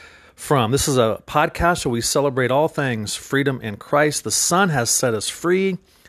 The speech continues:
and now let's talk about how we can live from the freedom already provided through Jesus Christ. Not striving for anything we're lacking from God, but living from the fullness of the freedom that we already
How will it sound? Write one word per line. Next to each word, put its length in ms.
and 200
now 460
let's 260
talk 320
about 220
how 120
we 140
can 240
live 360
from 520
the 100
freedom 500
already 640
provided 680
through 360
Jesus 400
Christ. 420
Not 240
striving 680
for 120
anything 360
we're 120
lacking 680
from 400
God, 340
but 120
living 360
from 560
the 120
fullness 840
of 160
the 80
freedom 500
that 100
we 120
already 460